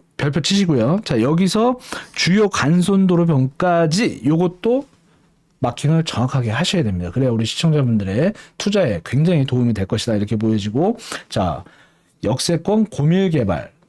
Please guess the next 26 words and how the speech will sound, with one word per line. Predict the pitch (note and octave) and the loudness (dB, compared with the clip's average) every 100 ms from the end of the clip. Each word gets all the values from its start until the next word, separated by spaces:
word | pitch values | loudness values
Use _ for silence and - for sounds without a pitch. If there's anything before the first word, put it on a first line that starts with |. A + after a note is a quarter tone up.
| _ _ | _ _
근데 | F3 E3+ C3+ C3+ D#2+ - - | 0 2 2 0 -4 -10 -4
역세권뿐만이 | C3+ D#3+ - G#3+ G3 F3 G#3+ A#3+ A#3+ A3+ | -2 -2 -4 -2 -2 0 0 2 2 2
아니라요. | C#3 G2 G2+ G2+ C3+ | 2 0 -2 -2 -4
한강변 | - - G#3 A3 G#3 G3+ F3+ E3+ | -4 -2 2 2 2 2 2 2
일대 | A#2 G#2 - E3 | 2 0 0 -2
재건축, | E3+ A2+ B2 D3+ D3 - - F3+ G3+ - | 0 0 0 2 0 -2 -2 0 0 -2
뭐, | - | -4
재개발, | G2 A#2+ C3+ D3+ E3 F3 | -2 0 2 2 2 2
이런 | A#2 B2 | 2 0
것들이 | A#2+ C3 E3+ D3 - | 0 0 0 -2 -6
전부 | - - E3+ G#3 A3+ | -8 0 2 2 2
다 | G#3+ F3 | 2 0
지금 | C3+ C3+ | 0 0
다 | B2+ B2+ G#3+ - - - - | 0 0 -4 -8 -20 -20 -4
고밀도로 | D3+ D#3+ E3 D#3 D3+ F#3+ G3+ | 0 2 2 2 2 2 0
진행되는 | - C3+ D3 C#3+ B2 D#3 A3 - - - | 0 2 2 2 2 2 0 -2 -16 -8
추세에 | - A#3 G#3+ | -4 -2 0
있습니다. | G#3 A2+ - G#2+ F#2 D#2+ | 0 0 0 -4 -4 -4
시대가 | - - G3 F#3 | -4 -2 -2 -2
변화하고 | D3 A#2+ C3 A2+ A2 F3 B3 - - - | -2 0 0 0 0 -2 -2 -8 -18 -6
환경이 | A3+ A3+ G3+ F#3 | 0 2 2 2
변하고 | F#3+ - A2 C#3+ E3+ | -2 -2 0 0 2
있는 | A#2 A2 | 2 0
것이죠. | F#2+ F2 - F2+ - - | -2 -6 -10 -12 -16 -16
우리 | - G#2+ | -6 -4
시청자분들, | - - D#3+ C#3+ A#2 C3 G#3 | -2 0 0 2 0 2 0